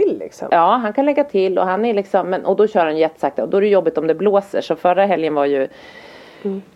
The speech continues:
Speaker 2: jag och Marcus borta
Speaker 1: Åh, Gud.
Speaker 2: och då var mina föräldrar hemma och de var stack-, tyckte jag synd om. För det, de,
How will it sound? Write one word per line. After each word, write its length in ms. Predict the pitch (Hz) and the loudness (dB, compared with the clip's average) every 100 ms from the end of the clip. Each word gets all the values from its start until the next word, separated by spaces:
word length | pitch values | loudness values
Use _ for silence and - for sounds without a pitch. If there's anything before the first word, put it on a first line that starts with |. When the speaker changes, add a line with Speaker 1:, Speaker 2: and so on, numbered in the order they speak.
| - | 0
Speaker 2:
jag 340 | 202 180 175 | 4 4 4
och 60 | 185 | 2
Marcus 420 | 208 208 196 - | 0 0 -4 0
borta 400 | 208 202 - 233 | 0 0 -2 0
Speaker 1:
Åh, 60 | 202 | 0
Gud. 100 | 160 - - | -2 -16 -8
Speaker 2:
och 140 | - 180 | 0 2
då 400 | 208 190 190 165 - | 2 4 4 2 0
var 160 | 185 | 0
mina 240 | 185 170 165 | 2 0 0
föräldrar 420 | 202 220 196 151 | 2 2 2 -2
hemma 340 | 147 127 127 - | -2 -2 -2 2
och 180 | 185 175 - - _ _ _ | 0 0 -10 -20 _ _ _
de 320 | 233 196 160 | 0 0 -2
var 160 | 151 143 | 0 0
stack-, 600 | 147 - 156 - 120 120 | -2 -2 -4 -4 -4 -2
tyckte 240 | - 156 139 | -4 -2 -2
jag 80 | |
synd 220 | 135 92 95 | -2 -2 -2
om. 140 | 80 | -2
För 200 | - 170 - | -2 -4 0
det, 280 | 180 175 | 0 2
de, 440 | 165 202 190 180 | 2 2 2 2